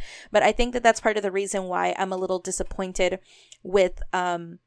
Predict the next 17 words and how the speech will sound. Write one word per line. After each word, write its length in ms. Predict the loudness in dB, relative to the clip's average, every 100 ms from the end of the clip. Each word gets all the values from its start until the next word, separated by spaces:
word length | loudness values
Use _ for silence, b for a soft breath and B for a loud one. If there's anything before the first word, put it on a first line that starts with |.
| _ _ -2
my 80 | 0
reading 400 | 0 -4 -6 -4
overall 640 | -6 -4 -2 0 2 2
is 220 | 2 -4 -8
just 180 | -10
because 220 | -10 -4 -2
I 80 |
had 240 | 0 0 0
a 60 |
lot 200 | 0 -2
of 160 | -2 -4
reading 240 | -6 -6
experiment 540 | -10 -12 -8 -8 -8 -8
videos 480 | -6 -2 -2 -4 -2
that 260 | -4 -4
didn't 340 | -6 -6 -6 -12
go 420 | -10 -8 -8